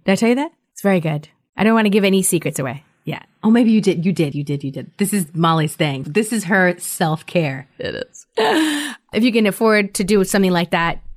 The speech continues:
Speaker 1: do that or, or whatever way that you ask for help to get through this time. Give yourself a break. Go for it.
Speaker 2: And the good thing about BetterHelp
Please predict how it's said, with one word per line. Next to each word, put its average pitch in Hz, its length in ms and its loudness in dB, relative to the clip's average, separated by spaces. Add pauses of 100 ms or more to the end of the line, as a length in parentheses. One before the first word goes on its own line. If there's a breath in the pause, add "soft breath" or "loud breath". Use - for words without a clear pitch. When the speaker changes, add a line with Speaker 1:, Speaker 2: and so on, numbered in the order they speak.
(100)
Speaker 1:
do 185 240 2
that 214 220 2
or, 220 80 2 (240)
or 240 120 4
whatever 254 560 2
way 226 280 4
that 196 160 2
you 208 440 2
ask 180 220 -4
for 175 80 -6
help 160 300 -6
to - 100 -12
get - 220 -2
through - 140 -8
this - 120 -10
time. - 360 -8 (420 soft breath)
Give 285 120 0
yourself 330 280 0
a 330 60 0
break. 254 440 -2 (240)
Go 254 100 0
for 170 200 -2
it. - 160 -8 (180)
Speaker 2:
And 254 140 0
the 320 60 2
good 269 200 -2
thing 370 140 4
about 208 260 -2
BetterHelp 190 680 0